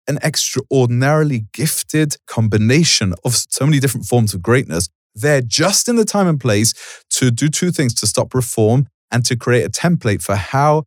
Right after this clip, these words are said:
Jews could be frum in a bit in a secular world. And he was able to do this and get, and his effect is felt till today. And in a certain, I would put, therefore, in that historical column, I'd put for Aaron Kotler, because Rav Aaron Kotler had combined a unique skill set. He was at, where, as you note,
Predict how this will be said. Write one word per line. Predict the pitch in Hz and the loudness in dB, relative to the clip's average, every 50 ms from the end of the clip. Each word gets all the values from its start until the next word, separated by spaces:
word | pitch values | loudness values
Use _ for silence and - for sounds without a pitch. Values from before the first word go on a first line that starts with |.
| _ _ - | _ _ -10
Jews | - 113 127 139 147 139 - | -4 0 2 2 2 0 -2
could | - - 113 107 | -4 -4 -6 -2
be | - 107 104 | -2 -2 -2
frum | 98 - - - 127 127 131 143 151 - - | -2 -4 -4 0 2 2 2 2 0 -2 -2
in | 120 104 | -2 -2
a | 104 | -2
bit | 95 95 - 131 143 123 - | 0 0 0 0 0 0 0
in | 120 113 | -2 -2
a | 104 | 0
secular | 101 - - 98 - - 110 107 | 0 -2 -2 -4 -6 -4 -4 -2
world. | 101 104 117 117 98 82 85 | 0 2 2 2 2 0 -2
And | 85 87 | -2 -2
he | 95 131 | -2 0
was | 135 143 143 | 0 2 2
able | 147 139 135 | 0 0 -2
to | 117 - 123 | -4 -4 -2
do | 139 175 | 0 0
this | 151 120 113 | 0 0 -2
and | - 113 | -4 -2
get, | 110 127 110 | -2 0 2
and | - 123 | 2 4
his | 123 127 123 120 - - | 4 2 2 -2 -6 -6
effect | 113 - 139 - - - | -4 -2 -2 -4 -4 -10
is | - - | -12 -8
felt | - 117 117 113 - | -4 -2 -2 -2 -2
till | - 113 107 | -4 -6 -6
today. | 107 - 104 101 82 82 _ _ _ - | -4 -4 -4 -4 -4 -6 _ _ _ -2
And | 147 165 | 0 2
in | 165 165 | 4 4
a | 151 | 2
certain, | - - - 214 190 - | 2 2 2 0 0 2
I | 135 185 | 0 0
would | 226 240 226 - - | 0 0 -4 -6 0
put, | - - 160 - | 0 0 0 2
therefore, | 113 120 113 113 - - 98 90 | 0 -2 0 0 -2 -2 -4 -2
in | 107 | 0
that | 120 117 131 | -2 -2 -2
historical | 123 135 - - 131 123 113 - - 98 | -2 -4 -2 0 2 0 0 0 -4 -6
column, | - 110 104 104 95 | -2 0 0 0 0
I'd | 92 87 - | -2 -2 0
put | - 120 110 - - _ _ _ _ | 0 0 0 0 -4 _ _ _ _
for | - - - | -10 -6 -2
Aaron | 92 90 85 85 | 0 0 0 -2
Kotler, | - - 87 80 - - | -2 -4 -6 -6 -6 -10
because | 73 90 90 - 110 101 113 | -10 -10 -6 -4 -2 0 2
Rav | 107 101 110 - 135 | 0 0 0 0 -2
Aaron | 160 196 180 | 0 -2 -2
Kotler | - - 185 170 - - 110 | -2 -2 -4 -4 -2 -4 -4
had | 107 95 139 147 110 92 92 _ _ _ | -2 -2 0 0 0 0 -2 _ _ _
combined | - - 131 120 113 131 131 147 156 160 151 | -6 -4 -2 0 2 2 4 4 2 2 0
a | - | 0
unique | 120 117 107 117 151 151 | -2 -2 0 0 -2 -2
skill | - - - - 147 143 | -2 -4 -2 0 0 0
set. | 131 - - 71 - - _ - _ _ | 0 -2 -4 -6 -8 -10 _ -20 _ _
He | - 151 | -2 0
was | 131 135 135 120 - - | 2 2 0 0 0 -2
at, | 123 - 110 - - _ _ _ _ - | -2 -2 -2 -4 -10 _ _ _ _ -2
where, | 92 110 123 - | 0 2 2 2
as | - 123 120 117 | 2 0 0 2
you | 123 | 2
note, | 131 151 151 120 - - | 2 2 2 2 0 -2